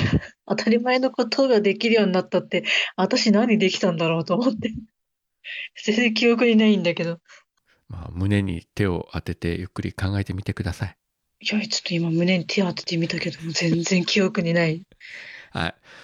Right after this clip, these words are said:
Speaker 2: じゃあ、あの、この収録が終わったら、
Speaker 1: はい。
Speaker 2: あの、前回の分聞いてください。
Speaker 1: えー、めんどくさい。私これからいかがわしいことするから無理だわ。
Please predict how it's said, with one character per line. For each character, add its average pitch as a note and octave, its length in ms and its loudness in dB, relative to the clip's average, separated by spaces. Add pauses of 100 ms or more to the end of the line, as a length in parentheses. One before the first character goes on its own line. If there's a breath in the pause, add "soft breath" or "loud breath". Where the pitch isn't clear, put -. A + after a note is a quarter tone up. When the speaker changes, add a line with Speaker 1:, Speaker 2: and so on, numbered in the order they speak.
(140 loud breath)
Speaker 2:
じ F#2+ 140 0
ゃ F2+ 60 4
あ、 - 20 4
あ E2+ 60 2
の、 F2 100 0
こ - 140 -2
の G#2+ 100 4
収 A#2+ 140 4
録 A2+ 180 2
が G#2+ 80 2
終 A2 60 2
わ B2 60 2
っ - 40 -2
た - 80 0
ら、 A2 100 2
Speaker 1:
は F2+ 40 2
い。 E2 40 0
Speaker 2:
あ - 20 -2
の、 E2 200 0
前 F#2+ 180 0
回 D#2+ 200 0
の D#2+ 80 -8
分 D#2 320 -6
聞 E2+ 140 -2
い - 20 -2
て E2 100 -2
く D#2+ 80 -4
だ E2 100 -2
さ - 140 -6
い。 - 120 -14 (260)
Speaker 1:
え G#3+ 200 2
ー、 A3+ 80 0
め A3 120 6
ん G#3+ 60 6
ど A3 100 0
く G#3+ 80 -8
さ A3+ 120 0
い。 - 40 4
私 G#3+ 260 0
こ - 160 2
れ G#3 80 4
か G#3+ 120 2
ら G#3 80 6
い G3+ 80 4
か G3+ 120 2
が G#3+ 100 4
わ G#3+ 80 4
し A3 100 0
い A3 40 -2
こ A#3 100 2
と A3 80 0
す - 180 2
る G#3 100 4
か A3 120 0
ら G3 100 2
無 G3+ 140 2
理 G3+ 100 2
だ G3 120 2
わ。 A#3+ 140 -6